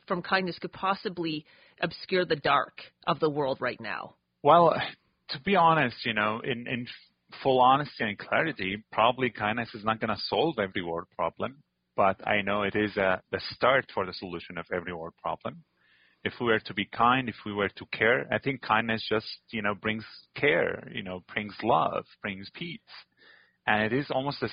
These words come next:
Speaker 2: start of, of everything. And kindness begets kindness. Hate and anxiety begets hate and anxiety. This is the law of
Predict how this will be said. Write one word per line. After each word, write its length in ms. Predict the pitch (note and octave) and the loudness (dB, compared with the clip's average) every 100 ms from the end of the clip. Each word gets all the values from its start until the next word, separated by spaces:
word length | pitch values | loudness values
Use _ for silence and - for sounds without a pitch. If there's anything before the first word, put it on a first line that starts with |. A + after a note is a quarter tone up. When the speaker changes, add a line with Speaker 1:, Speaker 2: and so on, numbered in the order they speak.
| - | -2
Speaker 2:
start 340 | A2 A#2 A#2 | 2 2 0
of, 100 | A2+ - - | -4 -6 -8
of 160 | A2 - - - | -8 -8 -10 0
everything. 520 | C3 - - - - _ _ _ _ _ _ _ | 0 0 -8 -8 -14 _ _ _ _ _ _ _
And 280 | A2 G#2+ G#2 | 0 2 0
kindness 420 | - B2 D3+ D3 - | -2 -2 0 -6 -6
begets 300 | A#2 B2 - | -2 -2 -2
kindness. 460 | B2 C#3 C#3 - - - _ _ _ - | -4 -4 -6 -14 -16 -20 _ _ _ -16
Hate 320 | - A2+ C3 | -4 -2 -2
and 120 | B2+ | -2
anxiety 420 | B2+ A#2 A2+ A#2 | -4 0 0 -2
begets 320 | A2+ - G#2 - | -6 -4 -6 -4
hate 180 | A#2 C3 | -4 -2
and 100 | G2+ | -4
anxiety. 500 | F#2 F2 F2 - - _ _ _ _ _ _ | -4 -6 -6 -12 -20 _ _ _ _ _ _
This 140 | A2+ - | -10 -6
is 140 | C3+ | -6
the 80 | A2+ | -2
law 280 | G#2 G#2 | 2 4
of 60 | G#2 | 4